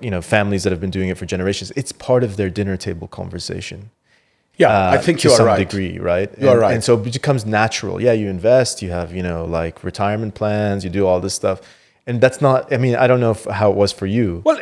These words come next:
Speaker 2: it was very different in the sense that when I got my first job on Wall Street, I was trading every day.
Speaker 1: Right.
Speaker 2: But because that was my day job,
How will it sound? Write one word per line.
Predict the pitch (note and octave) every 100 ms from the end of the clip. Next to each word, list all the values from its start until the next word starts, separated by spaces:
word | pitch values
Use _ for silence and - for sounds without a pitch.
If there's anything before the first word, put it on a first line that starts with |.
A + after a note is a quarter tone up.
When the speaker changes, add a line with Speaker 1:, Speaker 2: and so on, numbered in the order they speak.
| G#3
Speaker 2:
it |
was | F#3+ D#3
very | G#3+ B3
different | A#3 A#3 C4 G3
in | D#3+
the | C#3+
sense | - F3+ -
that | D3 -
when | C#3 B2+
I | C#3+ F#3+
got | E3+ D3 C#3
my | B2+
first | A2+ D3 - -
job | B2+ A2+ G#2+ - _ -
on | A#2+
Wall | A2+ C#3
Street, | - C#3+ B2
I | A#2+
was | A#2 -
trading | - D3 F#3+ A2+
every | A2 A2+ A#2
day. | A#2+ A#2 F#2
Speaker 1:
Right. | F#2+ F2
Speaker 2:
But | D3
because | - C#3+ - G#3+ E3+
that | E3+
was | D3 B2+
my | B2+
day | A#2 C#3 E3
job, | A#2+ G2+ G2+